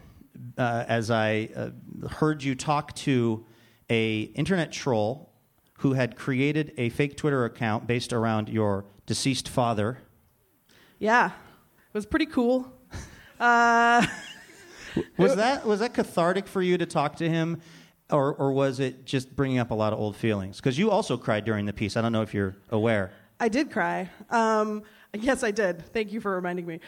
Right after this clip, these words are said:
Speaker 2: Um, no, it was, uh, it was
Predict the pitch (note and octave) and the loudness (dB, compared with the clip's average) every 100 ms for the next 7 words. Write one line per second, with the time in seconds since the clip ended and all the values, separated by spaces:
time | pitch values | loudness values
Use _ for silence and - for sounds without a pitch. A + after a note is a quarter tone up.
0 | - - G#3+ G3+ F#3+ G3 F#3+ - D#4+ C4+ | -20 -2 2 4 2 -4 -10 2 4 6
1 | E4+ A4 A#4 A#4 G4+ F#4 E4+ D4+ - - | 6 4 4 6 6 6 4 0 -6 -20
2 | - E4+ D#4 E4 D#4+ D4 B3+ - | -6 -4 2 2 2 0 -8 -14